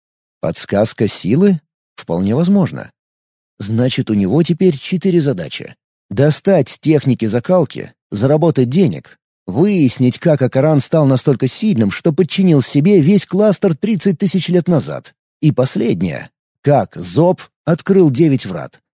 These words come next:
Причём параллельно с этим ему нужно помешать Лиге с Миточем захватить дворцы пространства. Иначе, когда Зеранг достаточно приблизится к поверхности аккреционного диска,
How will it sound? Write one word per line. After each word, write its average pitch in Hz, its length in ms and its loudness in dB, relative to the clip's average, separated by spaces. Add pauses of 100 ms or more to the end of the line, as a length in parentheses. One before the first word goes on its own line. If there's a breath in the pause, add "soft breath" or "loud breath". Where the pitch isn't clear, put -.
(640)
Причём 117 320 0
параллельно 120 420 2
с - 140 -4
этим 135 300 2
ему 107 340 0
нужно 190 280 4
помешать 175 520 0
Лиге 147 340 -2
с - 100 -4
Миточем 185 480 0
захватить 190 600 0
дворцы 135 420 -2
пространства. 80 800 -10 (680)
Иначе, 110 480 0
когда 127 320 2
Зеранг 123 420 2
достаточно 135 640 -2
приблизится 135 600 0
к - 60 -8
поверхности 139 640 0
аккреционного 127 600 0
диска, 165 500 -6